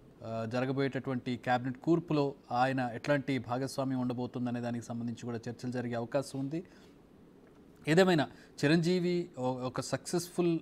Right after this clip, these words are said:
రాజకీయ నాయకుడిగా అవతరించి, ఆ తర్వాత మళ్ళీ పార్టీని merge చేసి, ఆ తర్వాత రాజకీయాల నుంచి బయటకు వచ్చినటువంటి ఒక ప్రస్థానాన్ని చూసాం. ఆ తర్వాత దానికి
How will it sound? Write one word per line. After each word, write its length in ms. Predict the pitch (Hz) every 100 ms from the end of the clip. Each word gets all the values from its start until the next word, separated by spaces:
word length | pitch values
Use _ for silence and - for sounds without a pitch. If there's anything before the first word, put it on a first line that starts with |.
| - 113
రాజకీయ 600 | 123 139 151 - 160 160
నాయకుడిగా 720 | 139 127 147 139 156 143 147 117
అవతరించి, 540 | 131 131 143 143 156
ఆ 20 |
తర్వాత 420 | 131 131 135 139 131
మళ్ళీ 260 | 123 127
పార్టీని 440 | 123 123 127 147 139
merge 320 | 127 135 139
చేసి, 460 | 139 139 - 143 143 - - -
ఆ 260 | 120 123 120
తర్వాత 300 | 135 135 143
రాజకీయాల 440 | 123 123 135 151 139
నుంచి 180 | 135
బయటకు 340 | 120 120 135 147
వచ్చినటువంటి 460 | - 135 143 139
ఒక 120 | 160 135
ప్రస్థానాన్ని 640 | 139 - 160 160 165 131
చూసాం. 280 | 117 113 98
ఆ 120 | 127
తర్వాత 640 | 135 147 160 160 170 160 160 - - - 104
దానికి 460 | 139 185 180 160